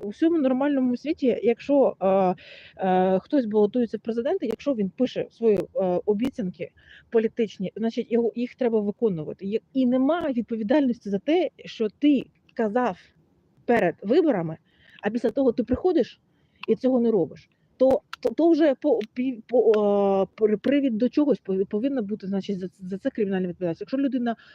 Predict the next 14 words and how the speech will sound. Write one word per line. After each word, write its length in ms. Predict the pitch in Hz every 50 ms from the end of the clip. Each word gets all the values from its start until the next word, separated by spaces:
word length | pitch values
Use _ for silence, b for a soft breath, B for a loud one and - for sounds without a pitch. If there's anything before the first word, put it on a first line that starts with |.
| B B -
обіцяє, 440 | 226 208 240 226 - 233 208 185
наприклад, 440 | 185 185 170 - 196 - - 180 175 _ b b b b b b -
повернути, 680 | 220 214 214 233 233 254 262 226 - 226 202 185 175 - _ _ -
е, 560 | 180 196 190 185 170 180 185 180 170 175 170 - - _ _ _ _ _ _ _ _ _ - 208
націоналізувати 840 | 220 226 - 254 247 262 254 262 277 226 247 240 247 226 202 - 185
такі 260 | - 208 - - 240
підприємства, 640 | - 233 214 - 233 254 254 262 240 - - 214 196
приходить 500 | - 254 226 - 254 220 190 190 - _ -
і 120 | 262 220
цього 360 | - - 214 185 185 185 180
не 140 | 180 170 165
робить, 340 | 165 208 302 349 359 285 -
значить, 320 | - 180 247 - - - -
треба, 400 | - 185 208 214 220 175 170